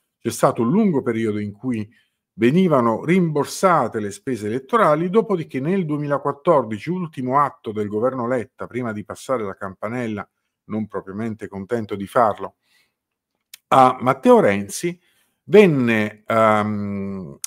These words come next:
eh, approvato un decreto, poi convertito in legge in quell'anno duemilaquattordici,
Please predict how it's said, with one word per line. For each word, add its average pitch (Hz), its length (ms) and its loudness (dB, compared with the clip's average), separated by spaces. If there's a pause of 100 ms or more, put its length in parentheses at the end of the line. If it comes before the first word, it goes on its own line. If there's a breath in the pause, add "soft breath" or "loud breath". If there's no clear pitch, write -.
eh, 107 220 0
approvato 165 540 4
un 127 80 -2
decreto, 143 440 -2
poi 139 160 -4
convertito 123 540 -6
in 135 100 -2
legge 107 380 -4
in 104 80 -8
quell'anno 131 480 -6
duemilaquattordici, 117 1120 -8